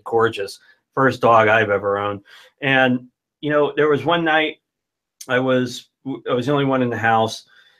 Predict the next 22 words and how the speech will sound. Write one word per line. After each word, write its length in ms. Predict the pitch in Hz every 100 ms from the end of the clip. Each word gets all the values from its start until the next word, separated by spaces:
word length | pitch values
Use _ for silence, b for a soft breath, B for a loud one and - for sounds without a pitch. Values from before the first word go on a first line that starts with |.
| b
and 120 | 117 113
she 440 | - 135 135 120
would 300 | 139 123 113
always, 360 | 135 123 120 120
like, 160 | 110 117
wrap 280 | 120 127 123
her, 360 | 110 107 107
her 140 | - 104
body 400 | 110 110 117 107
kinda 280 | - 113 107
around 280 | 107 107
my 120 | 104 104
neck 300 | 110 110 101
and 80 |
just 180 | 101 -
<laughs> 60 | -
throw 220 | - 139
her 200 | 117 113 135
head 160 | 127
over 380 | 113 107 110 104
and, 140 | 107
like, 140 | 104